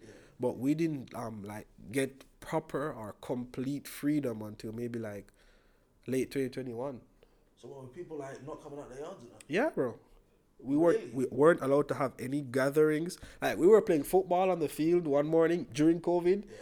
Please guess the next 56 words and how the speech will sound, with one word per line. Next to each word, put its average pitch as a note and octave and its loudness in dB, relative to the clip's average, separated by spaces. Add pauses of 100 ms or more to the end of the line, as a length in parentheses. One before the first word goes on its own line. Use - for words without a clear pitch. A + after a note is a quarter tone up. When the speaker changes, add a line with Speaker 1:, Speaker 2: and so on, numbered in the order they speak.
(140)
Speaker 2:
and C3 2
the C#3+ 2
police G3+ 6
just G3+ 6
pulled A#3 4
up G#3+ 2
on G#3 0
the G3 0
field A3 -4
and F3+ 0
said, D#3+ 2
"Everyone F#3 2
go F#3 2
home." A3 2 (280)
Speaker 1:
Oh, E3 -10
swear G#3+ -4
down. G#3+ -2
Speaker 2:
I - -2
swear - -4
to E3 -10
God. D#3+ -4
Speaker 1:
Yeah, A2 -18
that's A#2 -18
what - -12
they A#2 -16
said A#2+ -14
was A#2+ -16
gonna A#2+ -18
happen - -20
in - -20 (100)
England. - -20
Speaker 2:
Yeah, G2+ -10 (340)
bro, - -16
that G#2+ -12
happened, - -18 (100)
Speaker 1:
That's - -18
Speaker 2:
man. - -18
Speaker 1:
fucked - -20
up. - -20 (200)
Speaker 2:
Yeah. F2+ -16 (300)
But A2+ -6 (140)
because C#3 2
our E3+ 4
community C3+ 0
is, A#2+ -8
like, A2+ -10 (640)
up D#3+ 0
off C#3+ 6
the C3+ -2
main C#3+ 0
road, D3 -2
Speaker 1:
Yeah. A2+ -16
Speaker 2:
we D#3 0
just D#3 -2 (280)
did C#3 0
everything. B2+ -10